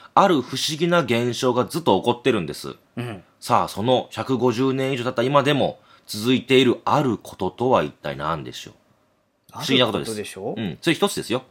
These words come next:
Speaker 1: いろんなことが起こるんじゃなくて、
Speaker 2: あー、
Speaker 1: ある一つの事象。
Speaker 2: いいか。かたどった像でしょ？
Speaker 1: うん。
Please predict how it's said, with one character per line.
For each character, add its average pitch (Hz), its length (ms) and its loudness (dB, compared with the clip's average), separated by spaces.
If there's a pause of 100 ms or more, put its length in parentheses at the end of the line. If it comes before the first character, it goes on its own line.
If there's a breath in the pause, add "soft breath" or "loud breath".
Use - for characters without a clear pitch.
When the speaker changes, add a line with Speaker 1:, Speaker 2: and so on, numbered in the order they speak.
Speaker 1:
い 123 80 0
ろ 170 80 6
ん - 20 4
な 180 60 4
こ 180 80 -2
と 165 80 0
が 147 60 0
起 147 40 -4
こ 156 60 -2
る 151 60 -2
ん - 20 -2
じ - 20 -2
ゃ 139 40 -2
な 131 100 -2
く - 80 -20
て、 170 160 -4 (180 loud breath)
Speaker 2:
あ 170 220 6
ー、 156 60 6
Speaker 1:
あ - 20 4
る 151 80 6
一 127 60 -4
つ 117 40 -2
の 156 240 4
事 92 120 -6
象。 87 160 -2
Speaker 2:
い 69 80 -2
い - 20 -10
か。 - 160 -20 (1500)
か - 140 -8
た 202 160 0
ど 208 140 0
っ 208 40 -14 (240)
た 90 340 -4
像 123 280 -2
で 69 100 -16
し - 100 -12
ょ？ 175 200 -10
Speaker 1:
う 104 40 -4
ん。 85 160 -4